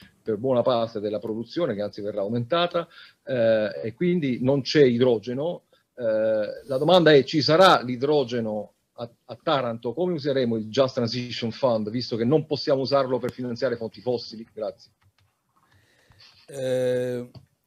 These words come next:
Speaker 2: assolutamente sì, assolutamente sì. A Taranto ci sarà l'idrogeno. A Taranto realizzeremo, come ci siamo ripromessi sin dall'inizio, il progetto più avanzato, speriamo,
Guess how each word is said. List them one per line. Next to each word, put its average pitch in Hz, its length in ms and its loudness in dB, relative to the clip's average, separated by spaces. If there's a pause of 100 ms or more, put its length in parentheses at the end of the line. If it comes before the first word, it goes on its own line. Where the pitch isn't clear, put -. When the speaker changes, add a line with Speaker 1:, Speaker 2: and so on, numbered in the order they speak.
(100)
Speaker 2:
assolutamente 147 960 4
sì, 180 500 -2
assolutamente 139 880 -2
sì. 170 380 -2
A 127 140 -6
Taranto 143 640 0
ci - 180 -12
sarà 131 580 -4
l'idrogeno. 131 920 -4 (680)
A 120 140 -10
Taranto 151 580 0
realizzeremo, 143 840 0
come 127 520 -6
ci - 120 -18
siamo 143 200 -2
ripromessi 139 480 -6
sin 131 180 -10
dall'inizio, 143 1000 -6 (100)
il 139 460 -2
progetto 131 920 0 (100)
più 139 200 2
avanzato, 127 720 4
speriamo, 135 880 0